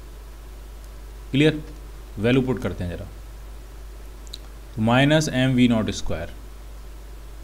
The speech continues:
is equal to half एम वी स्क्वायर minus जी एम एम by r। अगर ये एम, एम और एम कैंसिल कर लें और टू से पूरे मल्टीप्लाई कर दें, तो माइनस टू वी नॉट स्क्वायर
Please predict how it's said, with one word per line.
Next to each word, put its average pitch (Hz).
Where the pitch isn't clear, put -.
is 127
equal 131
to 147
half 127
एम 127
वी 117
स्क्वायर 85
minus 127
जी 113
एम 113
एम 117
by 110
r। 78
अगर 131
ये 147
एम, 143
एम 135
और 135
एम 127
कैंसिल 123
कर 131
लें 127
और 120
टू 139
से 143
पूरे 135
मल्टीप्लाई 123
कर 120
दें, 123
तो 123
माइनस 120
टू 131
वी 120
नॉट 123
स्क्वायर 127